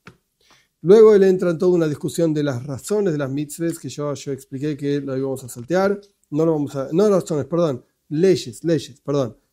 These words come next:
Leyes de las mitzvahs, que ya expliqué que esto lo vamos a saltear.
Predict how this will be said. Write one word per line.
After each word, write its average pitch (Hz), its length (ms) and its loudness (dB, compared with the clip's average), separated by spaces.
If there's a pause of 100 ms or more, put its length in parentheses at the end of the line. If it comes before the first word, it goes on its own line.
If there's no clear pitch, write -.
Leyes 180 340 0
de 147 80 -6
las 131 120 -6
mitzvahs, 165 380 -4
que 143 100 -14
ya 156 100 -8
expliqué 147 280 -6
que 147 80 -4
esto 139 140 -8
lo 135 60 -4
vamos 131 200 -8
a 120 60 -20
saltear. 196 540 -2